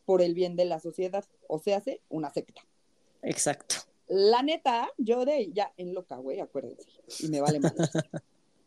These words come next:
Speaker 1: Yo digo que los sacrificios que hacen ahorita, así como la mamá de Kanye,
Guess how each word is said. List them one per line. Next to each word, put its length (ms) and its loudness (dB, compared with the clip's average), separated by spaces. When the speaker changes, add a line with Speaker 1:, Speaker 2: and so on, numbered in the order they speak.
Speaker 1:
Yo 220 8
digo 460 4
que 100 4
los 140 0
sacrificios 600 -4
que 100 2
hacen 200 0
ahorita, 440 0
así 140 -6
como 180 -4
la 120 -4
mamá 280 -6
de 120 0
Kanye, 540 -2